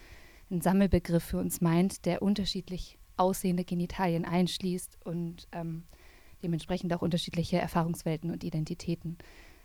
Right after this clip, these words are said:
Ähm, und da benutzen wir dann auch gerne den eher politischen Begriff F L T I, also Frauen, Lesben, Trans und Interpersonen.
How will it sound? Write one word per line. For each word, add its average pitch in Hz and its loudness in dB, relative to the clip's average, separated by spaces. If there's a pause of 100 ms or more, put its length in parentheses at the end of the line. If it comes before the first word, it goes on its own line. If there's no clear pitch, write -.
(140)
Ähm, 170 2
und 165 -4
da 170 2
benutzen 170 2
wir 170 2
dann 165 2
auch 185 -6
gerne 165 2
den 165 2 (100)
eher 185 2
politischen 180 2
Begriff 185 0
F - -2
L 180 2
T 180 -4
I, 240 2 (200)
also 170 -10
Frauen, 170 -4
Lesben, 165 -8
Trans 175 -4
und 170 -8
Interpersonen. 185 -2